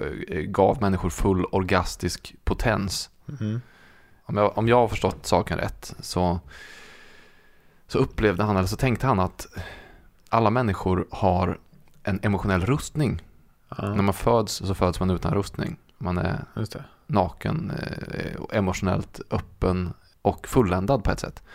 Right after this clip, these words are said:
Speaker 2: Mm.
Speaker 1: Sen för varje år så blir rustningen tjockare och tjockare och tjockare och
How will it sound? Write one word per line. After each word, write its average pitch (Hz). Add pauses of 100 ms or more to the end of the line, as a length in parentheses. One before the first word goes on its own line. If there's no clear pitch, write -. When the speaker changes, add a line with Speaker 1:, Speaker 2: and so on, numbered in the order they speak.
(220)
Speaker 2:
Mm. 107
Speaker 1:
Sen 107
för -
varje 98
år 87
så -
blir 90
rustningen 87
tjockare -
och 87
tjockare -
och -
tjockare -
och 85